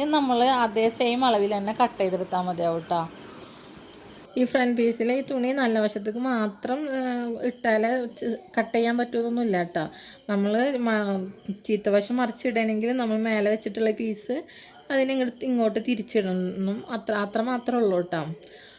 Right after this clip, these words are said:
അതല്ലാതെ ഇത് അങ്ങനെ നിർബന്ധമൊന്നുമില്ല. അപ്പം നമ്മൾ ഈ, ഈ ഭാഗം നമ്മൾ കട്ട് ചെയ്യുമ്പോൾ ഒരു അര ഇഞ്ച് കൂട്ടി, ഏ, തയ്യൽ തുമ്പ് കൂട്ടിയിട്ടിട്ട് വേണം സ്റ്റിച്ച് കട്ട് ചെയ്തെടുക്കാൻ.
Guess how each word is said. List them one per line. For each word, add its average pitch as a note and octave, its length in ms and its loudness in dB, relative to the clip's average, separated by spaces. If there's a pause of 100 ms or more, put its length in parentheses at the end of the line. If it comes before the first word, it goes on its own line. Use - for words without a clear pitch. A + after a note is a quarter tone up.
(160)
അതല്ലാതെ G#3+ 560 2
ഇത് G#3+ 240 0
അങ്ങനെ G#3 300 0
നിർബന്ധമൊന്നുമില്ല. G#3+ 760 0 (460)
അപ്പം B3+ 200 -2
നമ്മൾ C#4 240 0
ഈ, C#4+ 120 2 (120)
ഈ C4+ 160 2
ഭാഗം C#4 360 4
നമ്മൾ C4+ 240 0
കട്ട് C4+ 280 -4
ചെയ്യുമ്പോൾ A3 320 2
ഒരു A#3 80 4
അര A3+ 220 2
ഇഞ്ച് A#3+ 320 2
കൂട്ടി, G#3 400 -4 (260)
ഏ, A3 80 4 (140)
തയ്യൽ G#3 340 4
തുമ്പ് G#3 340 -2
കൂട്ടിയിട്ടിട്ട് G#3 640 -4
വേണം G3 440 -2
സ്റ്റിച്ച് - 340 -6
കട്ട് G3+ 260 -2
ചെയ്തെടുക്കാൻ. F3+ 560 0